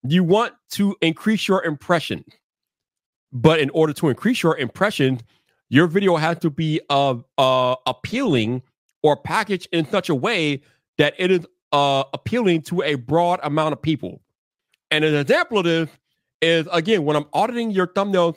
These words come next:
on Thursdays, and you guys, uh, sometimes I'm like, "Well, I don't get the context of this thumbnail. Like, what, what, what is, what am I missing here?" And you guys tell me, "Well, Viper, if you knew the video game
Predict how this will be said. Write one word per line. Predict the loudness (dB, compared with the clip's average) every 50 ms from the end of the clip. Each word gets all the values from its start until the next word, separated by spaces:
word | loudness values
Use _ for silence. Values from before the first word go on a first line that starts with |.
| -4 -4
on | -2 0 0 0 0 -2 -4 -6 _ _
Thursdays, | 0 2 2 2 0 -2 -4 -4 -2 -2 -2 -4 -8 -10 _ _ _ _ _ _ _ _ _ _ _ _ _ _ _ _ -2
and | 0 0 2
you | 0 0
guys, | 2 2 2 4 2 2 0 0 -2 -4 -2
uh, | -2 0 2 2 2 0 0 -2 -2 -2
sometimes | -2 -2 -2 0 0 0 0 0 -2
I'm | -4 -2 0
like, | 0 0 0 0 -2 -6 _ _ _ _ _ _ _ _ -2
"Well, | 2 4 4 4 4 2 0 -2 0
I | 0 0 0
don't | 0 0 -2
get | -2 -4
the | -4 -6
context | -4 0 0 0 0 0 -2 -4 -4 -4 _ -2
of | -2 0
this | 0 -4 -2
thumbnail. | 0 0 0 2 2 0 0 0 2
Like, | 0 0 -2 -2 -4 0
what, | 0 0 0 0 -4
what, | -8 -4 -2 -2 -2 -2
what | -2 0 2 2 2
is, | 0 -2 -4
what | -2 0 0
am | 2 2
I | 0
missing | 0 0 -2 -2 -2
here?" | -2 0 -2 -2 -4 _ _ _ _ _ _ _ _ _ -2
And | 0 0 2
you | 0 0
guys | 2 2 2 2 0 -2 -4
tell | -4 -2 -2 0 0
me, | 0 0 0
"Well, | 2 2 2 2 2
Viper, | 0 0 0 0 0 -2 0 0 0 0 -2 _ _ _ _ _ -2
if | 0 0 0 0 -2
you | -2 0
knew | 0 2 2 2 2
the | 2 0
video | 0 -2 -4 -2 0 0 0 0
game | 0 0 0 0 0 0 0 -2 -4 -8